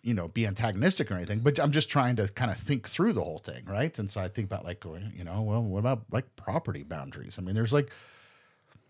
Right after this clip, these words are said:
there's rules about that. And then, you know, so that,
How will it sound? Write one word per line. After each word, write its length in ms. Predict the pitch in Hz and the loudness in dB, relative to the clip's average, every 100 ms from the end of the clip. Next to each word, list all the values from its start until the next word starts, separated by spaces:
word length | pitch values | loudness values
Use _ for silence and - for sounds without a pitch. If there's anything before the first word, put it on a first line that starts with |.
| - | 2
there's 160 | 135 | 2
rules 560 | 104 101 139 202 170 113 | 2 4 4 6 4 4
about 360 | 98 76 78 | -2 -4 -4
that. 360 | - 73 87 135 - - - - _ | -6 -4 -2 -2 -4 -20 -20 -20 _
And 200 | 120 120 | 2 4
then, 480 | 123 127 127 127 - - | 4 4 4 2 0 0
you 120 | 127 | 2
know, 240 | 113 107 | 4 4
so 300 | 120 - 120 | 4 4 6
that, 380 | 123 123 123 - | 8 6 4 -4